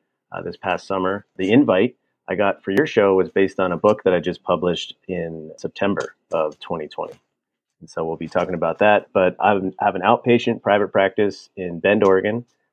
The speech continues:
as a psychiatric nurse practitioner. My practice is based on, uh, medications as needed. I give a little extra time to my patients, and then I dig into the body, do some functional medicine, integrative medicine type interventions to try to give a, a holistic treatment plan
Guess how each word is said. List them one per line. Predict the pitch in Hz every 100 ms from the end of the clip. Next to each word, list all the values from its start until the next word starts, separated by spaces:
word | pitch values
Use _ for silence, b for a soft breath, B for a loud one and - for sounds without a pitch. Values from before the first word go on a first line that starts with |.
| _ _
as | 90 87
a | 82
psychiatric | - 95 98 92 - -
nurse | 95 87
practitioner. | 87 80 98 95 110 107 98 _ _ _
My | 95
practice | 92 104 90 98 92 -
is | 95 92 82
based | 95 95 92 98
on, | 92 87 87 82 80 -
uh, | 85
medications | 90 101 95 120 120 135 123
as | 95 87
needed. | 110 123 131 127 - _ _ _
I | 95
give | 104
a | 101
little | 98
extra | 95 - 87
time | 101 101
to |
my | 104 101
patients, | 104 104 110 101 98 - -
and | 90
then | 90 87
I | 85 82 82
dig | 123 127
into | 123
the | 107
body, | 101 101 101 95
do | 101
some | - 87
functional | 95 95 - 92
medicine, | 87 90 - 92 87
integrative | 95 87 92 87
medicine | 87 85 - 85 82 _ _ _ _ _
type | 107 101
interventions | 101 92 101 - 92 82 -
to | - 85
try | - 101
to | 87
give | 82 90 80
a, | 80 78
a | -
holistic | - 90 85 80 - -
treatment | 90 82 -
plan | 85 80